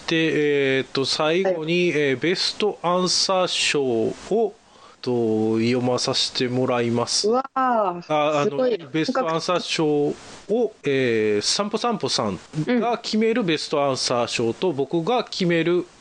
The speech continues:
Speaker 2: あ。
Speaker 1: えー、ベストアンサー賞、えー、二名。
Speaker 2: <laughs> ノーズイートみたいな。
Speaker 1: そうですね。はい。
Speaker 2: <laughs> あー、なるほど。
Speaker 1: はい。
Speaker 2: よー、決めていきましょう。はい。
Speaker 1: はい。と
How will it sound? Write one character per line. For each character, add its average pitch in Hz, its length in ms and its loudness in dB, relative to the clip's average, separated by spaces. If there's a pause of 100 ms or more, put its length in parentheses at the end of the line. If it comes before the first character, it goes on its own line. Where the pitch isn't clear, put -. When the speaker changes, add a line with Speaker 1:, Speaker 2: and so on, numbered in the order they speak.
(120)
Speaker 2:
あ。 123 100 -2
Speaker 1:
え 117 420 0
ー、 113 40 -2
ベ 131 100 0
ス - 120 -4
ト 135 120 0
ア 120 60 2
ン 110 60 -2
サ 120 100 0
ー 113 60 0
賞、 104 160 0 (800)
え 131 120 0
ー、 127 60 0
二 185 120 2
名。 117 280 0 (120)
Speaker 2:
<laughs> - 120 0
ノ 226 320 2
ー - 20 -4
ズ 226 160 0
イ 226 40 2
ー - 100 0
ト 190 100 0 (100)
み 190 60 -6
た 170 180 0
い 185 60 2
な。 214 260 -2
Speaker 1:
そ 202 240 0
う 147 60 2
で 110 60 -2
す 622 160 -2
ね。 415 100 0
は - 320 -2
い。 - 80 -2 (300)
Speaker 2:
<laughs> - 320 -20
あ 214 260 2
ー、 190 100 -4
な 277 100 0
る 285 100 2
ほ 285 140 2
ど。 226 300 0 (100)
Speaker 1:
は 233 100 -2
い。 - 20 0
Speaker 2:
よ 220 80 2 (160)
ー、 180 40 0
決 220 120 -2
め 254 100 2
て 294 80 2
い 285 60 0
き 294 60 0
ま 285 80 2
し 285 180 -2
ょ 175 220 -4 (140)
う。 196 40 -4
は 196 140 2
い。 - 40 0
Speaker 1:
は - 20 0
い。 - 120 -4 (720)
と 190 240 0